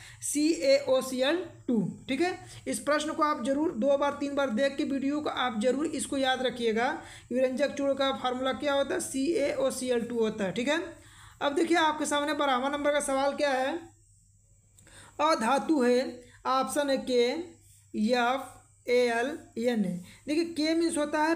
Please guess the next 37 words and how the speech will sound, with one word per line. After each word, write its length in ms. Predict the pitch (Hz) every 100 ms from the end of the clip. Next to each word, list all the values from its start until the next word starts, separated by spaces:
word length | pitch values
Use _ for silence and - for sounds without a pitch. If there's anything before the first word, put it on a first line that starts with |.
| 330
पोटेशियम, 760 | 277 240 226 226 226 226 330 - - _ -
एफ 200 | 262 302
मीन्स 300 | 302 320 262
होता 220 | 269 285
है 60 | 269
फ्लोरीन, 600 | - 254 220 220 262 339 - - - -
एल 240 | 277 311
मतलब 280 | 311 302 285
होता 160 | 277 277
है 180 | 285
एल्युमिनियम, 560 | 269 277 247 220 226 285 - -
एन 180 | 269 294
ए 80 | 302
का 100 | 311
मतलब 260 | 277 277
होता 160 | 262 277
है 60 | 262
सोडियम। 420 | 302 302 302 302 330 - - - -
देखिए 180 | 330 370 -
अधातु 540 | 302 320 214 269 339
पूछा 340 | 330 339 330 320
है, 360 | 302 302 294
जबकि 240 | 247 269 302
यहाँ 220 | 269 285
पे 100 | 302
देखिए 300 | 233 202 214
आपका 220 | 262 269 277
जो 120 | 277 - -
के 80 | 294
होता 400 | 294 285 285 294
है 280 | 269 277 277
मतलब 220 | 240 240
पोटेशियम 460 | 269 262 269 208 294
आपका 260 | 254 262
धातु 340 | 254 190 240 269
होता 300 | 262 - 247
है, 180 | 233